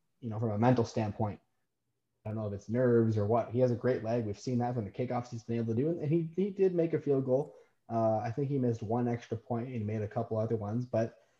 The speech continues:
uh, and he made a thirty-yard field goal. Um, but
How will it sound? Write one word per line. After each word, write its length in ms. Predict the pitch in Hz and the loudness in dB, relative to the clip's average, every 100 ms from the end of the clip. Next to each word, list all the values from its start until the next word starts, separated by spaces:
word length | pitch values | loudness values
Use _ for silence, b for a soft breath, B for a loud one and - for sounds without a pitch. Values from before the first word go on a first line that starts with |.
| _ _ | _ _
uh, 160 | 110 104 | -8 -6
and 80 | 110 | -2
he 60 | 117 | 2
made 140 | 120 | 4
a 60 | 113 | 4
thirty-yard 560 | - 135 123 113 107 104 | 4 4 6 6 4 4
field 220 | 110 101 | 2 4
goal. 360 | 101 110 127 _ _ _ - | 2 0 -2 _ _ _ -2
Um, 580 | 113 107 107 104 104 107 - | 2 2 2 2 -2 -4 -2
but 260 | 117 110 | 0 0